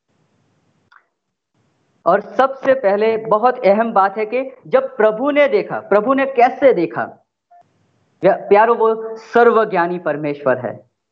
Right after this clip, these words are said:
वो जानता है। जैसे अपने चेले उस मुसीबत में थे, वो मेहनत कर रहे थे, परेशान थे, उस सामने से जो हवा आ रही थी उससे वो परेशान थे, काफी मेहनत कर रहे थे। परमेश्वर को पता था, परमेश्वर को पता चला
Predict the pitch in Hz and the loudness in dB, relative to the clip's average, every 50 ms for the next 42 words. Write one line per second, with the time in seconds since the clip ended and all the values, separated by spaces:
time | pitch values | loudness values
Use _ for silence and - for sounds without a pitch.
0 | _ _ - 147 185 190 190 214 190 - 240 240 240 254 220 208 185 147 127 110 | _ _ 0 2 2 2 4 2 2 2 2 2 2 2 2 2 0 -2 -8 -10
1 | - - - _ _ _ _ - 151 196 190 196 220 202 202 214 214 208 214 - | -12 -20 -20 _ _ _ _ 0 0 0 2 2 0 0 0 -2 -6 -6 0 2
2 | 233 254 247 226 185 139 - - - - - - 180 180 180 185 156 147 156 175 | 4 4 4 4 2 -2 -2 -6 -12 -6 0 2 2 2 0 -4 -4 -2 2 2
3 | 185 185 185 254 254 214 220 - - 175 170 165 165 170 160 175 175 - - _ | 2 2 2 2 2 4 2 0 0 -2 -4 -4 -2 -2 -4 -4 -4 -10 -18 _
4 | _ _ _ _ _ _ 147 190 208 208 214 208 165 170 180 196 220 220 233 240 | _ _ _ _ _ _ 0 2 4 4 2 0 0 -2 2 2 2 2 2 0
5 | 254 254 247 - 220 190 180 175 180 180 175 175 175 175 175 180 180 180 - _ | 0 -2 0 2 0 0 0 2 0 0 0 0 -2 -2 -2 -2 -2 -4 -12 _
6 | _ _ - 202 202 226 226 220 226 262 254 262 269 247 - 226 190 190 190 - | _ _ -2 0 0 0 -2 -2 0 2 2 2 2 0 -2 -2 -2 -2 -2 -6
7 | - - 185 185 185 - - 214 190 208 226 226 226 226 214 214 208 196 190 190 | -4 0 0 0 0 2 0 2 2 2 0 0 -6 -8 -4 -2 -4 -2 -2 -2
8 | 190 180 180 190 _ _ _ _ - - 180 185 208 214 208 202 190 180 180 175 | -2 -2 -4 -10 _ _ _ _ -4 -2 0 2 4 4 4 4 2 0 -2 -6
9 | 170 170 175 180 180 185 180 180 - _ _ _ _ _ _ _ _ _ _ _ | -10 -10 -8 -8 -8 -8 -10 -14 -20 _ _ _ _ _ _ _ _ _ _ _
10 | - 180 185 185 - 226 214 - 175 196 214 214 214 208 208 220 214 214 226 240 | -4 -4 -4 -2 2 0 0 0 2 0 0 2 2 2 2 2 2 2 2 2
11 | 247 247 240 240 220 185 208 208 208 208 214 220 202 190 196 208 226 233 247 240 | 2 2 0 -2 -4 -2 2 0 0 0 0 -4 -2 2 2 2 4 4 2 0
12 | 240 - 180 165 170 175 170 170 170 170 165 170 185 185 - _ _ - - 214 | 2 0 0 0 0 -2 -2 -2 -4 -6 -8 -8 -10 -10 -12 _ _ -2 0 0
13 | 226 233 247 285 285 277 285 262 247 240 240 233 220 - 220 214 214 247 240 240 | 0 2 0 0 0 0 0 -4 -4 -2 0 -2 -4 0 -2 -2 2 4 2 2
14 | 247 202 139 120 - - 202 226 247 254 254 254 - 247 240 240 226 233 233 233 | 2 -2 -6 -6 -6 -2 -2 -2 0 -2 -4 -2 -2 -4 -2 -2 -2 0 0 -2
15 | 233 240 240 240 233 220 185 160 123 | 2 2 2 2 0 -2 -6 -6 -6